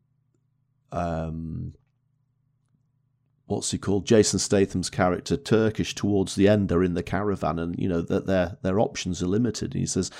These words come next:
"You, you tell me how to control a mad gypsy and,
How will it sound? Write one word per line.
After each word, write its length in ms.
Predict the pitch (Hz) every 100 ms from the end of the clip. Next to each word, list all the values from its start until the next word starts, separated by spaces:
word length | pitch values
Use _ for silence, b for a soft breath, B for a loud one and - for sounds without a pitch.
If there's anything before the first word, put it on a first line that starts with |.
| B B B
"You, 140 | 110 123
you 240 | - 139
tell 300 | 139 117 107
me 220 | 98 101
how 500 | 87 110 107 90 87 B B
to 100 | -
control 800 | - 92 - 104 95 90 87 b b b
a 100 | 87
mad 360 | 87 98 98 87
gypsy 760 | - 107 107 - - - 80 B B
and, 400 | 90 87 87 -